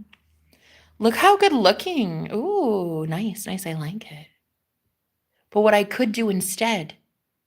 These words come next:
instead of manifesting a version of reality where he's able to be taken from me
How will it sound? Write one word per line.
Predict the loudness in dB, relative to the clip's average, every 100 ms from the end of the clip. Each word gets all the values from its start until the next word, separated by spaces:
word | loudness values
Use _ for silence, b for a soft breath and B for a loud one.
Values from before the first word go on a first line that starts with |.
| _ _ _
instead | -6 -4 4 4 4
of | 2 0 -4
manifesting | 2 2 2 0 -2 -2 -6 -4
a | -2
version | 0 0 0
of | -2
reality | 0 0 2 2 0 -4 B B _
where | -2
he's | 2 2
able | 4 4 4 0
to | 0
be | 2 2
taken | 6 4 4 0
from | 4 2 4
me | 0 -2 -4 -8